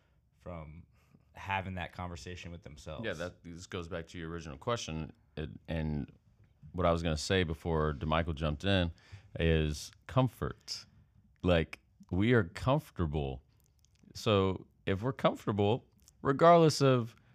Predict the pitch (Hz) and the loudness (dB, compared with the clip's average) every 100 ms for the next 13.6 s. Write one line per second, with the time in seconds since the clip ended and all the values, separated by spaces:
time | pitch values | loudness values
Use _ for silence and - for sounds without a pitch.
0 | _ _ - 127 82 110 139 196 160 101 | _ _ 2 2 2 2 4 4 4 6
1 | 113 139 98 98 95 80 98 113 78 - | 8 8 6 6 4 4 2 2 0 -4
2 | 82 90 - 107 117 117 - 151 - - | -6 -6 0 2 2 -2 -2 -2 -2 -6
3 | _ _ _ _ - 175 165 131 113 107 | _ _ _ _ -4 0 4 6 6 4
4 | 101 101 101 107 104 - 113 123 123 127 | 2 2 6 6 6 4 0 0 -2 -4
5 | - 87 - 147 92 - _ _ - - | -6 -10 -6 -4 -4 -8 _ _ -4 4
6 | 117 120 190 - - - 147 139 123 104 | 4 4 0 -2 -4 -4 -2 0 2 0
7 | - 135 139 98 101 - _ - 101 98 | 2 2 4 2 0 -10 _ -4 0 0
8 | - 127 117 101 95 110 110 104 101 - | 2 2 2 2 4 4 4 2 -6 -18
9 | _ _ _ 113 107 104 95 87 107 101 | _ _ _ -2 2 2 2 0 -4 -6
10 | - 85 - - 139 95 101 - _ _ | -6 -6 0 2 4 4 2 -6 _ _
11 | _ - 180 190 185 160 123 143 131 90 | _ -4 0 0 2 2 2 2 2 2
12 | 101 165 - - _ _ _ _ _ - | 2 0 -4 -10 _ _ _ _ _ 0
13 | 107 143 131 123 120 117 | 2 4 4 4 2 0